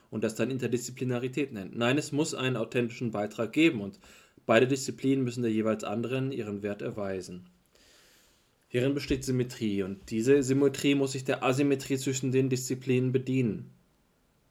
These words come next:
Die Projekte der Interdisziplinarität sind also nicht einfach die gesamten Projekte beider Disziplinen zuzüglich der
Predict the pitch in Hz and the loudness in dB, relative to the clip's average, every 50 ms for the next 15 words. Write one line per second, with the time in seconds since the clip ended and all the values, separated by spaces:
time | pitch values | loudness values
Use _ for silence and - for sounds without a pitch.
0 | _ _ _ _ _ _ - - - - 120 120 131 165 160 - 156 135 135 135 | _ _ _ _ _ _ -8 -8 -6 0 6 8 8 8 8 6 6 8 8 8
1 | 135 135 139 135 131 135 131 - 135 123 131 120 120 117 113 117 113 - - 135 | 8 6 4 2 2 2 2 0 0 0 2 2 2 2 2 0 0 2 2 2
2 | 135 135 - - - - - - - - 127 131 - 131 123 120 120 127 131 127 | 2 2 -2 -16 -20 -20 -20 -6 0 0 2 4 4 4 4 4 4 2 0 0
3 | - 120 120 127 127 135 135 131 131 - - - - _ _ - - - 127 123 | -2 0 0 0 0 0 -2 -2 -2 -4 -12 -20 -20 _ _ -20 -6 -2 0 0
4 | 117 123 - - - _ _ _ _ _ _ _ _ _ _ - - _ _ _ | 0 -2 -4 -16 -20 _ _ _ _ _ _ _ _ _ _ -20 -20 _ _ _
5 | _ _ - - 135 127 147 139 151 180 185 180 180 165 - - - 143 139 151 | _ _ 2 2 6 8 8 8 8 8 6 2 0 -4 -2 4 6 8 8 8
6 | 151 151 - 143 131 131 143 143 156 160 151 143 147 143 - - 147 131 - 151 | 6 6 2 -2 4 8 10 10 12 12 10 8 6 2 2 0 -2 0 2 2
7 | 143 135 135 131 - - - 226 262 240 - - - 196 196 - - 170 175 175 | 2 2 2 0 -2 0 4 4 4 4 4 4 4 4 4 4 4 4 4 4
8 | - - - _ _ _ _ _ _ _ _ _ _ _ - 139 139 143 143 143 | 0 -8 -16 _ _ _ _ _ _ _ _ _ _ _ 2 6 8 8 8 8
9 | 147 147 - | 6 4 0